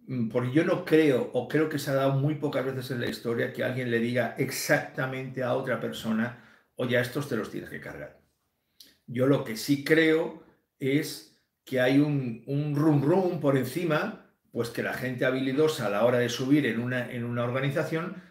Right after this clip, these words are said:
si lo sabe leer, sube, o sube más rápido que el que no lo sabe leer.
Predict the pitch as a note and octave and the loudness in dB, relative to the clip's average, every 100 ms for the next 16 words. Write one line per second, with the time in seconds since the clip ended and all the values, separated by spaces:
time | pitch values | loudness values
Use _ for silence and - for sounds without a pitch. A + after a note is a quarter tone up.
0 | _ - - C#3+ A2+ - B2 C3+ C3+ C#3 | _ -16 0 2 2 2 2 4 4 4
1 | D3+ D3+ A3+ A3 A3+ - - - _ _ | 2 2 4 6 6 4 -8 -20 _ _
2 | _ - A#2 D3 C#3+ D3 C#3+ D3 D#3 E3 | _ -10 -4 2 2 2 2 2 2 0
3 | C#3+ C3 B2+ B2 B2 A2+ G#2+ F#2 E2+ E2 | -2 -4 -4 -4 -2 -4 -6 -8 -8 -10
4 | F#2+ - | -12 -16